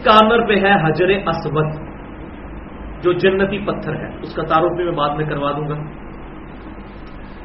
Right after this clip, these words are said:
اس کے ساتھ ہی تھوڑے سے فاصلے پر خانہ کعبے کا دروازہ ہے، اور یہ کونا تو ہو گیا حجر اسود والا، یہ جو دوسرا کونا ہے ریکٹینگل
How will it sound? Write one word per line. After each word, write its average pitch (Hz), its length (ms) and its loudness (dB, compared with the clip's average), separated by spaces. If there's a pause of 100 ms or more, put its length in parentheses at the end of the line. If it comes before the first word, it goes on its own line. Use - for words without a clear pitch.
(600)
اس 247 180 -2
کے 269 80 6 (120)
ساتھ 269 260 10
ہی 269 100 2
تھوڑے 233 200 8
سے 240 160 4
فاصلے 202 360 6
پر 233 80 2 (120)
خانہ 196 260 4
کعبے 180 300 6
کا 196 80 2 (100)
دروازہ 143 540 2
ہے، - 100 -10 (3500)
اور - 140 10 (500)
یہ 233 200 6
کونا 254 320 6
تو 247 120 4
ہو 208 120 8
گیا 214 180 10
حجر 175 220 6 (140)
اسود - 300 -2
والا، 208 200 6 (580)
یہ 220 140 0
جو - 60 0 (120)
دوسرا 262 400 4
کونا 220 300 6
ہے 180 100 6
ریکٹینگل 175 500 4